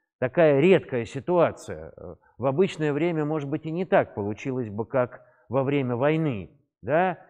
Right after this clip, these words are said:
Позитивистов распределили на кафедры философии, в отделение философии трёх основных университетов. Значит, как бы вот три площадки появилось. Это Гарвард, Принстонский университет и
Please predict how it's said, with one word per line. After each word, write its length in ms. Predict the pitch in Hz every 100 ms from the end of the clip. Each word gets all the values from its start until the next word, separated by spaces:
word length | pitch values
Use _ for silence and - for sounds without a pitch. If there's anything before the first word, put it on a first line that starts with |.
| _ _ _ _
Позитивистов 800 | 151 156 175 208 220 190 - 120
распределили 1080 | 131 151 170 175 185 190 196 151 117 92 - _ _ -
на 200 | 147 156
кафедры 580 | 180 156 135 104 110
философии, 720 | 101 127 131 135 165 127 -
в 120 | 98 113
отделение 580 | 101 143 147 117 98
философии 600 | 85 101 110 107 127 101 101
трёх 500 | 143 170 135 - - _ _ _ -
основных 640 | 131 147 147 156 131 123
университетов. 880 | 123 123 117 - 123 110 95 143 170 _ _ _ _ -
Значит, 240 | 123 120 -
как 220 | 127 104
бы 80 | 107
вот 180 | 110
три 200 | 143 139
площадки 720 | - 110 113 - 107 - 92 - _ _
появилось. 560 | - 120 110 98 87 -
Это 300 | 117 107 - _ _
Гарвард, 460 | 110 175 226 226 196 - _ _ _ _
Принстонский 640 | 139 170 185 214 190 - 196
университет 800 | 190 185 160 190 170 180 175 -
и 440 | - 156 185 156